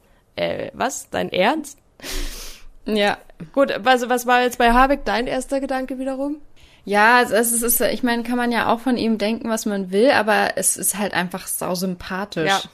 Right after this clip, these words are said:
Speaker 2: Es ist so, man weiß, was er sagen will. Er redet nicht ewig um einen heißen Brei rum und lässt einen nicht so völlig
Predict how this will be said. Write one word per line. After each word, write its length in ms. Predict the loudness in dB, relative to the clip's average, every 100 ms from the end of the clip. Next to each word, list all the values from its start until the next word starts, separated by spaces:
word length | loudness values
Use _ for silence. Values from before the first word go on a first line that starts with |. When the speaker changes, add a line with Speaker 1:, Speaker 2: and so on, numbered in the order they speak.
| -20 _ _ _ _ _ _
Speaker 2:
Es 160 | -6
ist 200 | -4 -2
so, 280 | 2 4 4
man 260 | 2 0 4
weiß, 500 | 6 6 6 4 2
was 160 | -2 0
er 160 | -2
sagen 480 | 0 0 2 2 2
will. 400 | 4 4 4 4
Er 180 | 0 0
redet 260 | 0 0 -2
nicht 140 | -2
ewig 360 | -2 -2 -2 -2
um 80 |
einen 120 | -2 -2
heißen 300 | -2 -2 -6
Brei 280 | -2 -2 0
rum 240 | 0 0
und 200 | -2 -4
lässt 360 | -2 0 0 -2
einen 140 | -2
nicht 180 | -4 -4
so 80 | -8
völlig 480 | -2 2 2 0